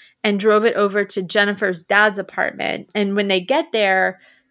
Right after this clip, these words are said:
her father was gone, but his ex-wife, who was Jennifer's mom, Kathy Jones, the one that I was telling you about, she, who had just recently been paroled from prison on a robbery charge, was there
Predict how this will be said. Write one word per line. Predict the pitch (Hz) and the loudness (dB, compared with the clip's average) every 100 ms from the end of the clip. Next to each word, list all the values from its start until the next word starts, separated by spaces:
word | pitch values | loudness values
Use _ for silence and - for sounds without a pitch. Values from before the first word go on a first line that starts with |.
| - | -10
her | 202 220 185 - | 0 0 0 2
father | 285 277 226 | 4 6 4
was | 190 | 0
gone, | - 190 175 170 170 - | 2 2 2 -4 -6 -6
but | 185 - | -4 -2
his | 190 202 - | -2 -2 -2
ex-wife, | 208 - 214 202 202 | -4 -2 0 0 0
who | 196 | -2
was | 180 - _ - | -4 -6 _ 0
Jennifer's | 190 185 202 196 | 2 2 0 -2
mom, | 175 175 | -2 -2
Kathy | 196 160 175 190 | -2 -4 -2 -6
Jones, | 175 165 165 175 180 | 0 0 0 -4 -8
the | 180 | -6
one | 165 | -6
that | 156 | -6
I | - | -4
was | 175 | -6
telling | - 180 170 | -6 -8 -4
you | 175 | -4
about, | 170 175 170 - - - - - | 2 4 4 0 -18 -20 -14 -4
she, | - - 208 | 0 2 4
who | 240 | 4
had | 233 196 180 | 6 4 2
just | 180 233 214 | 2 2 2
recently | 196 226 226 185 190 | -4 -4 -4 -4 -2
been | 185 180 175 165 | 0 0 -2 -6
paroled | - 180 185 190 180 170 165 | -4 2 6 6 6 0 -10
from | - 185 170 | -8 -6 -6
prison | - 196 185 165 165 | -4 -4 -2 -4 -4
on | 170 | -4
a | 160 | -2
robbery | 165 175 170 165 156 | 4 4 4 2 -2
charge, | 160 165 147 147 - - _ | -6 -2 -2 -2 -6 -12 _
was | 175 165 | -4 -2
there | 165 156 143 170 | 0 2 4 2